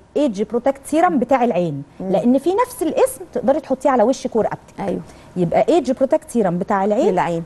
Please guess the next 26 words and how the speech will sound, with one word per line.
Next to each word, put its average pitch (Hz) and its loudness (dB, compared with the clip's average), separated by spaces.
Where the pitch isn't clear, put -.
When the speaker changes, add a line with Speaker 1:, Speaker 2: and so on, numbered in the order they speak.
Speaker 1:
هيلعب، 254 4
Speaker 2:
هيبقى - 4
اتقل - -2
شويه 233 -2
من 277 -2
بتاع 220 0
Speaker 1:
هيلعب 277 4
في 240 -4
Speaker 2:
الوش؟ 233 -2
Speaker 1:
التلاوة. 202 2
لا، 196 0
بتاع 180 -4
الوش 220 0
هو 233 -4
اللي 196 -4
اتقل. - -12
Speaker 2:
مم. 165 -2
Speaker 1:
بتاع 165 -2
العين 214 0
بيبقى 208 -2
اخف. - -12
Speaker 2:
مم. 170 -4
Speaker 1:
هيتحط، 180 -2
بس 320 -2
من 285 2
فضلكم 294 -2